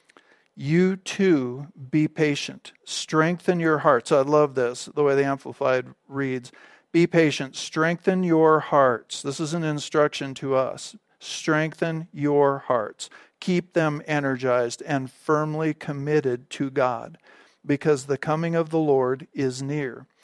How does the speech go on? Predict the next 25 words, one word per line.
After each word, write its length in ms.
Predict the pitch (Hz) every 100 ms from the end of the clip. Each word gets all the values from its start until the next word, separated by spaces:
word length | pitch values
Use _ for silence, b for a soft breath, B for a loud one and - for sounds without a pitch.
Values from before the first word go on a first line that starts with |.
| b b
Do 140 | - 139
not 240 | 143 156
complain 480 | 175 180 180 170 160
against 420 | 147 143 139 -
one 180 | 143 139
another, 380 | 131 131 123 135
believers, 520 | 135 131 127 131 135
so 160 | 156
that 160 | 139 151
you 120 | 151
will 140 | 139 127
not 320 | 131 147 -
be 120 | 175
judged 520 | 151 143 127 127 127
for 300 | - 123 113
it. 140 | 127 165 b b b b
Look, 540 | 147 151 151 165 - - -
the 140 | 139
judge 420 | 127 147 143 151
is 160 | 143 139
standing 480 | - 143 139 135 139
right 320 | 131 131 131
at 140 | 139
the 100 | -
door." 400 | 135 151 151 120